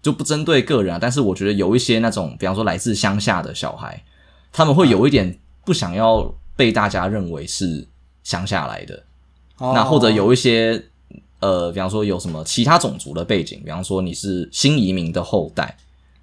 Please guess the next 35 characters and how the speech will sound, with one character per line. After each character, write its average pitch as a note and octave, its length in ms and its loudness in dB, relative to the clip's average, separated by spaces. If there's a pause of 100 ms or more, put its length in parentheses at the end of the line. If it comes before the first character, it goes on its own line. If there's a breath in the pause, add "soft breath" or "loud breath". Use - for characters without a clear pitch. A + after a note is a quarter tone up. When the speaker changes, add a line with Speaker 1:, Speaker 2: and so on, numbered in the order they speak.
(140)
Speaker 2:
啊。 A2+ 280 -2 (120)
Speaker 1:
对， D2+ 120 -8
什 D#2+ 120 -10
么 E2+ 100 -4
第 A2 220 2
二 G2+ 80 4
代 G2 200 2
越 G2 200 2
南 D#2+ 280 -6
籍 - 240 -10
这 F#2 120 -6
种， - 240 -12
或 A2+ 120 2
者 F2 60 0
是 G2+ 140 -2
你 D#2+ 100 -2
是 - 100 -10
什 F2 120 -4
么， C2+ 280 -8 (120)
啊， - 120 -10
客 A2 220 2
家 F2+ 200 0
人、 F2+ 140 0
闽 E2 240 -4
南 D2 200 -8
人、 D2+ 420 -8
原 F2 180 -2
住 G2+ 160 0
民， D#2 220 -6
whatever F2 460 -2
啦。 - 180 -12 (580)
就 B2 120 0
是， B2 240 6
Speaker 2:
嘿。 - 80 -10 (420)
Speaker 1:
嗯， A#2 480 -2